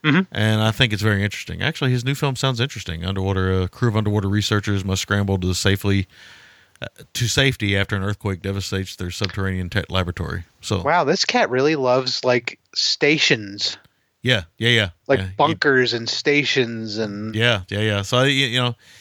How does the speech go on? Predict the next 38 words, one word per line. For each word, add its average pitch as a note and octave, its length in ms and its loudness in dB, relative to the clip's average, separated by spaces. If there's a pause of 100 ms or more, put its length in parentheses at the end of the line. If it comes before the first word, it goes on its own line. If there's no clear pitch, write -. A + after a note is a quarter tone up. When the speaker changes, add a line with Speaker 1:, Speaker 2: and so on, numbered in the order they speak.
(320)
Speaker 2:
well, D#3 120 -6
his, D#3 240 -2
his A#2+ 200 -4
next - 200 0
movie C3 200 2
is G2 80 2
an F#2+ 80 0
eighty G2+ 160 2
million G#2 260 2
dollar G2+ 220 2
movie. G2+ 340 -2
I F#2+ 60 -2
mean, G2 100 -2
that's G#2+ 120 -4
how A#2 80 0
much G#2+ 200 -2
it - 60 -14
cost. - 360 -6
I G#2+ 40 -6
mean, A#2+ 160 2
of - 40 -18
course, D3+ 180 4
that's, D3+ 240 2
Speaker 1:
God - 60 -16
Speaker 2:
that, D3 200 6
Speaker 1:
damn. G#2 240 -8
Speaker 2:
that's - 180 2
mid-budget G#2 540 4
nowadays. D2+ 500 -6 (220)
<laughs> - 80 -2 (240)
Speaker 1:
Uh, A2 220 6
yeah, G2 180 2
that's G#2 240 -2
a G#2 60 2
drop G2 260 4
in E2 60 -10
the F2 60 -4
bucket. F#2 360 -2